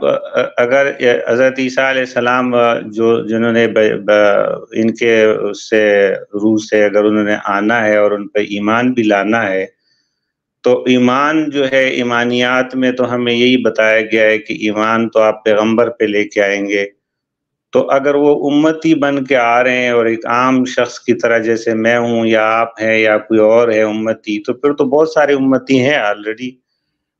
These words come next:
तो फिर उनको आने का मकसद मुझे, अ, समझ नहीं आ रहा है। एक तरफ तो ये कह रहे हैं कि जी उन पर ईमान लाना भी ज़रूरी है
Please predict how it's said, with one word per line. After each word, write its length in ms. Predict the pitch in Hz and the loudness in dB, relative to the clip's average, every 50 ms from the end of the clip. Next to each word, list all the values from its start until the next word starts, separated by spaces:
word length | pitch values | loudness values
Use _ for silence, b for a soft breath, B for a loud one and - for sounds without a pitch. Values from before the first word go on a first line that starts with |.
| _ - 123 | _ -2 0
तो 360 | 123 123 123 120 117 117 120 - | 2 4 4 4 4 2 2 0
फिर 160 | 147 151 143 | 0 0 0
उनको 460 | 147 139 139 135 135 131 127 131 139 | 0 0 0 0 0 0 0 2 2
आने 360 | 139 139 123 123 131 139 139 135 | 2 2 0 -2 -2 -2 -4 -4
का 160 | - 135 120 | -2 -2 -2
मकसद 420 | 117 123 120 - - - 143 123 127 | -2 -4 -8 -6 -4 -4 -2 0 0
मुझे, 400 | 123 120 120 123 123 123 123 117 | 0 0 2 2 2 4 2 2
अ, 200 | - - 107 104 | 2 2 0 0
समझ 380 | 101 - 110 113 113 110 110 | 0 -2 -2 0 0 0 0
नहीं 140 | 110 110 110 | 0 0 0
आ 120 | 107 104 | 2 0
रहा 120 | 104 104 107 | 2 0 0
है। 60 | 107 | 0
एक 200 | 110 113 110 - | 0 -2 -4 -2
तरफ 220 | 127 120 120 120 - | -2 -2 -2 -2 -2
तो 80 | - 123 | 0 2
ये 140 | 123 123 123 | 2 2 2
कह 260 | 123 - 123 123 123 | 0 0 0 0 0
रहे 120 | 123 123 | 0 -2
हैं 120 | 120 113 110 | -4 -4 -8
कि 100 | 113 107 | -8 -6
जी 120 | 107 117 | -4 -4
उन 140 | 117 113 110 | -4 -4 -4
पर 200 | 107 113 104 110 | -2 -2 -2 0
ईमान 340 | 107 104 107 110 113 110 110 | 0 0 0 0 0 0 0
लाना 300 | 110 104 104 107 117 117 | 0 0 0 0 0 -2
भी 160 | 120 135 135 | -2 -4 -2
ज़रूरी 460 | 123 120 120 113 113 113 117 117 117 | 0 0 0 2 2 0 2 2 2
है 320 | 110 107 107 104 101 - | 2 4 4 2 0 -2